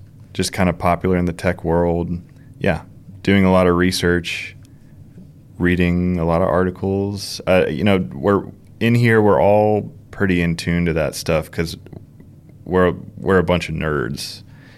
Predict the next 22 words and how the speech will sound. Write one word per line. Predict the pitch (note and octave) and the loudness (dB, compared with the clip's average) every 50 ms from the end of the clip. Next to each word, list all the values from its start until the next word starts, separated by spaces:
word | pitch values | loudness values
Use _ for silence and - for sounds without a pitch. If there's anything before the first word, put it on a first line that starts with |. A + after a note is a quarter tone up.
| - - - | -18 -10 -6
and | E2+ E2+ D#2+ | -6 -6 -4
tech | - - D#2+ - - - | -4 -4 -6 -6 -6 -8
geeks, | - C#2 C#2 C2 B1+ - - - - - - - - - - - - - - - - | -10 -10 -8 -10 -10 -12 -14 -16 -16 -18 -20 -20 -20 -20 -20 -20 -20 -20 -20 -8 -4
as | - F2+ F2+ | -4 -2 0
well | F2+ F2 F2 F2 E2+ E2 | 2 2 2 4 4 2
as | D#2 D#2 D#2+ - - - - - - - - - - - | 0 -2 -4 -6 -8 -10 -12 -18 -20 -20 -20 -20 -12 -6
movie | F2+ F2+ F2+ F2 E2 F2 F2 E2 | -2 0 0 0 2 0 0 0
buffs, | E2 E2 E2+ F2 F2 - - - - - - | 2 2 2 2 0 -2 -8 -10 -10 -8 -8
and | E2+ D#2+ D#2+ D#2+ - - - - - - - - - - - - | -8 -6 -6 -6 -6 -8 -8 -8 -10 -12 -14 -18 -20 -18 -10 -6
we | F2+ F2+ | -4 -2
all | E2+ E2 E2 | -2 -2 -2
watch | - A#1+ G#1+ - - - | -2 -4 -4 -6 -8 -6
television | - - G#2+ G2+ G2 F2+ F2 F2 D#2+ D#2 D#2 D2+ | -2 0 2 4 4 2 2 0 0 -2 -4 -4
and | D#2 D#2+ D#2+ | -4 -2 -2
Netflix | E2+ F2+ - - - - E2+ E2 D2+ D2 - - - - | -2 -2 -4 -6 -6 -6 -4 -4 -4 -6 -10 -12 -12 -10
and | E2+ E2+ E2+ | -8 -8 -6
Hulu | F2+ F2 E2 D#2+ D#2 D2+ | -4 -4 -4 -4 -4 -4
and | D2 D2 | -4 -4
all | D#2+ E2+ F2 F2 | -2 0 0 2
that | F2 D#2+ E2 - | 0 0 -2 -4
stuff. | - - D2 C2+ B1+ B1+ - - - - - - - - - - - - | -6 -4 -2 -2 -2 -2 -4 -8 -18 -20 -20 -20 -20 -20 -20 -20 -20 -12
So | - - E2 E2 | -6 -2 -2 -2